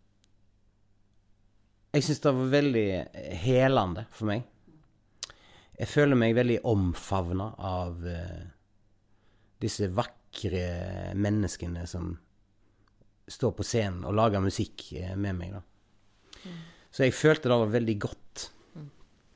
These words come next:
Speaker 1: Ehm.
Speaker 2: Mhm.
Speaker 1: Nei, altså, det, det er, det er en, eh, jeg prøver, når jeg går på scenen, så prøver jeg å være,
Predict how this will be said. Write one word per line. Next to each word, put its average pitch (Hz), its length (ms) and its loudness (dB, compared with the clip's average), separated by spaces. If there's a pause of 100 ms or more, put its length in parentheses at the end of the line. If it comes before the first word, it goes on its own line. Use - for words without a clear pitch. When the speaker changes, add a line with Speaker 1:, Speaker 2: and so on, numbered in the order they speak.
(720)
Speaker 1:
Ehm. 98 640 -4 (1700)
Speaker 2:
Mhm. 165 140 -14 (1900)
Speaker 1:
Nei, 156 260 4
altså, 175 240 0
det, 175 160 -2 (140)
det 165 120 0
er, 160 360 4
det 147 180 0
er 147 240 4
en, 113 220 4
eh, 101 320 2 (1300)
jeg 175 240 4
prøver, 139 720 2
når 123 160 2
jeg 131 80 2
går 131 160 2
på 117 80 -4
scenen, 113 360 2
så 104 120 -4
prøver 120 380 2
jeg 95 100 2
å 95 80 0
være, 85 380 0